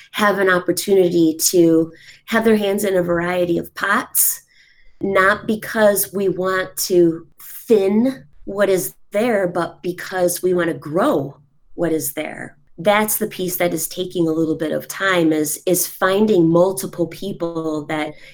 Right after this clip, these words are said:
hey, we have now a team or a cadre or, or a group of people that know about different components so that we don't put all of our eggs in the Connie basket or we don't put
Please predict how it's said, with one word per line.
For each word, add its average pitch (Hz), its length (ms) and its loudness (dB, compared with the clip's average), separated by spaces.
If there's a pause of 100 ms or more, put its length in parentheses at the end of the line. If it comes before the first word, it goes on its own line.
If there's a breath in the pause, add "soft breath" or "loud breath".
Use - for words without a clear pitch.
hey, 180 440 6
we 165 200 2
have 160 340 -4
now 160 560 0 (500 soft breath)
a 180 100 2
team 175 560 2
or 147 160 0
a 151 100 -4
cadre 165 760 -4
or, 147 320 -4
or 156 180 0
a 151 120 -2
group 175 560 2 (480 loud breath)
of 180 180 0
people 180 340 2
that 165 280 -2
know 180 580 4
about 160 720 0
different - 360 -4
components 160 640 -2
so - 260 -2
that 156 180 -4
we 170 100 4
don't 180 280 0
put - 260 -8
all 170 180 0
of 165 140 -2
our 160 160 -4
eggs 160 240 -2
in 160 100 -2
the 156 60 -4
Connie 175 320 -2
basket 147 540 -6
or 143 120 -4
we 156 100 -2
don't 175 200 2
put 175 160 -8